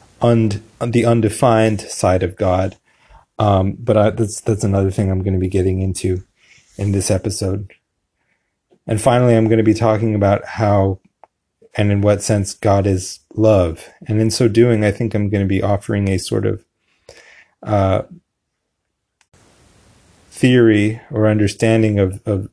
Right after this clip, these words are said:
of the, the Christian Trinity that is heavily informed by, um, uh,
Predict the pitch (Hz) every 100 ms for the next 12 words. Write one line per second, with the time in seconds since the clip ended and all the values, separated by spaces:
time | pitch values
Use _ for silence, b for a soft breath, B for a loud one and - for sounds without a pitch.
0 | - 101 98 - 92 98 98 98 127 110
1 | - 104 95 120 117 101 101 110 _ -
2 | B B B - 101 101 120 131 139 123
3 | 113 104 - 107 107 104 - 101 98 104
4 | - 110 98 104 107 - _ - B B
5 | B _ - 52 53 - -